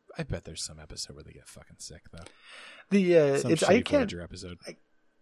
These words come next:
Speaker 2: I feel like this, this is, uh, my gambit is to lure you into a trap where you think that you're, you're making a joke about or, outdorking me, but the Q virus is a specific reference to the Trekkies film, uh, where somebody
Speaker 1: Ah.
Speaker 2: drank, uh, John <laughs> Lancey said,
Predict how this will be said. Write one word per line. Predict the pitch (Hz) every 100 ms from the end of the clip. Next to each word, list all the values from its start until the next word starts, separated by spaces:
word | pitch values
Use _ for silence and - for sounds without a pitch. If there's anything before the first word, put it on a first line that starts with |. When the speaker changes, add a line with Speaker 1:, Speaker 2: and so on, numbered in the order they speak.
| _ -
Speaker 2:
I | 170
feel | 170 294
like | 254
this, | 208 -
this | 185 160 175
is, | 151 135
uh, | - 135 127
my | 123 123
gambit | 135 147 139 123
is | 117
to |
lure | 131 139 135
you | 127
into | 120
a | 117
trap | - 139 120 127
where |
you | 127 208
think | 180 143
that | 135
you're, | 123 123 -
you're | 131 135
making | 147
a | 131
joke | 151 151
about | 127
or, | 139 135 _ 139
outdorking | 139 131 131 123
me, | 120 135 123 113 - - - - -
but | 147
the | 131
Q | - 202
virus | 156 143 131 131
is | 120
a |
specific | - 123 - 131 123
reference | 127 - 123 -
to | 127
the | 117
Trekkies | - - 123 117
film, | - 123 120 117 107 _ _ - - _ _ _ - -
uh, | 127 120 120
where | 123 127
somebody | 107 147 139 135
Speaker 1:
Ah. | 123
Speaker 2:
drank, | 120 135 139 - - - - - -
uh, | 135 123 120 123 - -
John | 127 165 156 131
<laughs> |
Lancey | 170 147 151 143
said, | 131 131 123 120